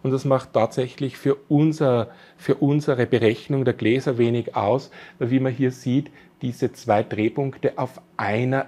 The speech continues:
Ebene liegen. Und entscheidend für die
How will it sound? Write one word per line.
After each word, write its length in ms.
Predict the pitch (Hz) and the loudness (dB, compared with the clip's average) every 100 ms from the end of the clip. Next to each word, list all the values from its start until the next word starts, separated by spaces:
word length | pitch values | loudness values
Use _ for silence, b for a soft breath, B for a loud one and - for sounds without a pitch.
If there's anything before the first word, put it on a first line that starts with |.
| - - | -8 -6
Ebene 440 | 101 104 131 131 | -2 -2 -2 -2
liegen. 400 | 123 127 - 95 B B B B | -2 -4 -4 -10 B B B B
Und 120 | 123 120 | -2 -2
entscheidend 560 | 117 - 107 160 160 | 0 2 2 4 0
für 140 | - 143 | -2 0
die 260 | 135 131 | 0 -2